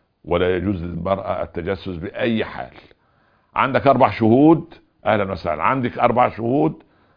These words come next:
أهلًا وسهلًا، ندخل على العياذ بالله اللعان، نقسم أربع شهادات بالله، و-، و-، ندخل في قضية، الله يرضى عليكم، ولا تجسسوا.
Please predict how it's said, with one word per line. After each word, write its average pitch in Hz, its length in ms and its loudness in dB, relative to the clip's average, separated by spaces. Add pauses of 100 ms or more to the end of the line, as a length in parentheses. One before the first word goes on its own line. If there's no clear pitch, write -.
(220)
أهلًا 104 260 2
وسهلًا، 90 360 -4 (200)
ندخل 120 480 0
على 113 260 2
العياذ 113 360 0
بالله 120 300 2
اللعان، 113 480 0 (340)
نقسم 120 320 -2
أربع 113 380 0
شهادات 107 420 0
بالله، 113 560 0
و-، - 80 -4
و-، 107 480 -2
ندخل 113 400 -4
في - 140 -10
قضية، 110 540 0
الله 107 160 -2
يرضى 117 160 -4
عليكم، 104 260 -6 (320)
ولا 92 180 -2
تجسسوا. 73 540 -14